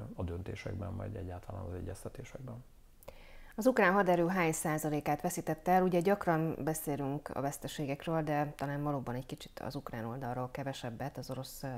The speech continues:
Speaker 2: oldal az jobban dokumentálva van. Milyen információnk van erről?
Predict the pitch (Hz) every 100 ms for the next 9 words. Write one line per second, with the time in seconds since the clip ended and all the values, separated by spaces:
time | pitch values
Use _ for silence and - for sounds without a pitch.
0 | - - - - - - - 135 143 135
1 | 139 135 147 147 135 131 139 - 135 135
2 | 135 147 139 139 143 151 156 - - -
3 | - - 147 131 127 127 131 135 131 -
4 | 143 143 139 143 139 143 147